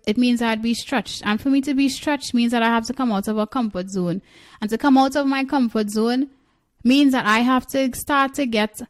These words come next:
comfortable being uncomfortable with even the little things in my life that I would usually throw the biggest tantrum and have the most resistance to. Because what I am doing then, when I am able to manage those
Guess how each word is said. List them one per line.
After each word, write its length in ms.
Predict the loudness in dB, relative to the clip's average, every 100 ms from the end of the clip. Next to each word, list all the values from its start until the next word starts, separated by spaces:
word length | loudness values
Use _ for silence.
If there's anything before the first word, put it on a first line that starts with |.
| _ -2
comfortable 580 | 2 2 2 0 0 0
being 240 | 0 -2
uncomfortable 720 | -2 -2 0 0 0 0 0
with 180 | -2 -4
even 360 | -6 -4 -4 -2
the 80 |
little 340 | -2 -4 -4 -4
things 260 | -2 -2
in 160 | -2 -2
my 200 | 0 0
life 200 | -2 0
that 180 | -2 -2
I 120 | 0
would 180 | 0 0
usually 380 | 0 0 -2 -6
throw 300 | -2 0 0
the 100 | 0
biggest 460 | -2 -2 -2 -4
tantrum 440 | -4 -4 -4 -4 -6
and 140 | -4
have 180 | -6 -4
the 120 | -4
most 300 | -2 -2 -2
resistance 600 | -4 -4 -6 -6 -6 -6
to. 220 | -4 -4 -6 _ _ _ _ _ -20 -4
Because 240 | 0 2
what 200 | 4 4
I 120 | 4
am 180 | 6 6
doing 340 | 8 6 4 4
then, 420 | 2 2 -2 -4 -16 _ _ _
when 160 | 2
I 120 | 2 0
am 200 | 0 0
able 340 | 0 0 -2
to 460 | -4 -2 0 -2 -4 _ _ _ _ _
manage 640 | 0 2 4 4 2 0 2
those 460 | 4 4 2 -2